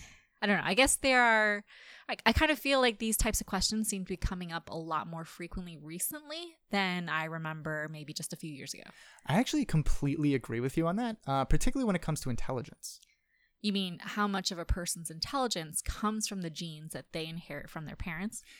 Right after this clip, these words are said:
Speaker 2: Yeah, exactly. For, for some reason, I feel like there's a ton of people <laughs> interested in that topic all of a sudden. And, and we've even started,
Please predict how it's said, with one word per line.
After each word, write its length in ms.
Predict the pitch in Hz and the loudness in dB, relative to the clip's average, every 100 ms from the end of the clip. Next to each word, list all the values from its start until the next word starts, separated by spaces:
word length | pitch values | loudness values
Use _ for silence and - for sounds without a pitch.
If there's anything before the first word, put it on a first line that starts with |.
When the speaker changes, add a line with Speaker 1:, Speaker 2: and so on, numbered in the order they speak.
| - | -4
Speaker 2:
Yeah, 280 | 180 226 139 | 2 4 4
exactly. 520 | 131 139 160 160 117 - | 4 4 4 4 -4 -4
For, 260 | - 151 | -2 0
for 120 | 147 147 | 0 -2
some 180 | 233 | 0
reason, 240 | 262 247 156 | 2 2 0
I 40 | |
feel 200 | - 151 | 2 4
like 240 | 170 147 - | 4 2 0
there's 280 | 135 131 131 | 0 0 0
a 80 | |
ton 420 | - - - 180 202 | 2 4 4 4 4
of 120 | 160 | 2
people 360 | - 185 151 | 4 6 6
<laughs> 20 | 143 | 6
interested 420 | 156 160 151 127 | 6 4 4 2
in 140 | 131 | 2
that 200 | 123 120 | 0 2
topic 440 | - 214 214 131 113 | 0 2 2 4 2
all 140 | 113 | 0
of 80 | 117 | -2
a 40 | |
sudden. 360 | 120 123 123 131 | -4 -2 -2 -2
And, 160 | 156 | -2
and 140 | 165 165 | 4 4
we've 160 | 175 | 6
even 180 | 220 339 | 4 0
started, 420 | - 147 143 151 | 2 4 6 4